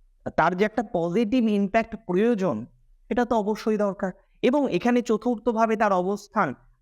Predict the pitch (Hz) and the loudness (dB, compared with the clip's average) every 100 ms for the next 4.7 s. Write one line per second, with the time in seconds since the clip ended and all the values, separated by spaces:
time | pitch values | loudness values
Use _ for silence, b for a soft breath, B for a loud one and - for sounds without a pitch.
0 | - 185 208 - 247 269 285 277 285 262 | 2 4 4 0 2 2 2 0 0 0
1 | 202 202 208 269 269 _ - 240 143 170 | 0 -2 -4 -6 -8 _ -6 -6 -2 -2
2 | 165 208 226 226 240 175 139 127 - - | 2 2 2 0 0 0 0 -2 -4 -12
3 | 113 - - _ _ _ _ _ _ - | -14 -14 -20 _ _ _ _ _ _ -2
4 | 143 131 - - - - _ | 0 0 -2 -6 -6 -20 _